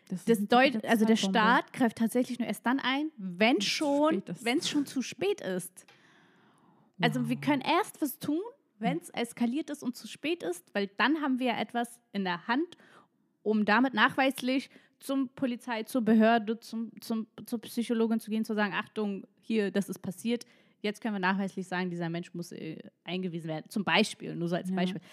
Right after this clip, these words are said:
Speaker 2: Aber vorher kannst du schlicht und ergreifend nichts tun.
Speaker 1: Wow, das ist echt ein harter Tobak, aber ich befürchte, dass,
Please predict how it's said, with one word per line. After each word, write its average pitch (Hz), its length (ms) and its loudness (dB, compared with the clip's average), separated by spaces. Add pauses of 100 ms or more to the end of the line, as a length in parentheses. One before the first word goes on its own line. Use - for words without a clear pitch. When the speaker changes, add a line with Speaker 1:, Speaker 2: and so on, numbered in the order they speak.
(140)
Speaker 2:
Aber 175 160 -6
vorher 233 460 -2
kannst - 280 -2
du 180 40 -12
schlicht 220 400 -2
und 170 100 -10
ergreifend 185 560 -2
nichts - 280 -8
tun. 175 260 -8 (1800)
Speaker 1:
Wow, 190 420 -2 (220)
das 190 140 -8
ist - 60 -14
echt - 220 -6
ein 185 180 -2
harter 202 540 -4
Tobak, 196 600 -4 (220)
aber 185 520 0 (1200)
ich - 140 -8
befürchte, 254 600 -4
dass, 208 180 -6